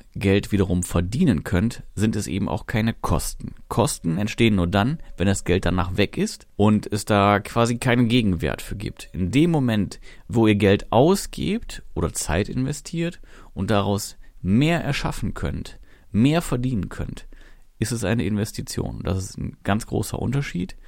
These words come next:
und das ist halt auch das, wofür ich heute plädiere. Meine Message heute ist nicht, "Schmeißt das Geld aus dem Fenster".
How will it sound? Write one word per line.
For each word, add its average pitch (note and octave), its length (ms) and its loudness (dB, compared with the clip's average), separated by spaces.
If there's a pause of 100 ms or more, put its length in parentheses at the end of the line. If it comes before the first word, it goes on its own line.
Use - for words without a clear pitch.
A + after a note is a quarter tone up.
(400)
und F2 140 -4
das G2 160 2
ist G#2+ 160 -4
halt F#2+ 160 0
auch E2+ 100 -4
das, - 360 -2 (220)
wofür - 280 -4
ich F#2 140 -4
heute - 180 -2
plädiere. - 540 -2 (420)
Meine F2 580 2
Message G#2 420 2
heute F#2 240 0
ist - 240 -8
nicht, - 300 0
"Schmeißt A#2+ 260 0
das - 120 -4
Geld G2+ 200 2
aus F#2 120 -4
dem F#2 120 -4
Fenster". - 500 -4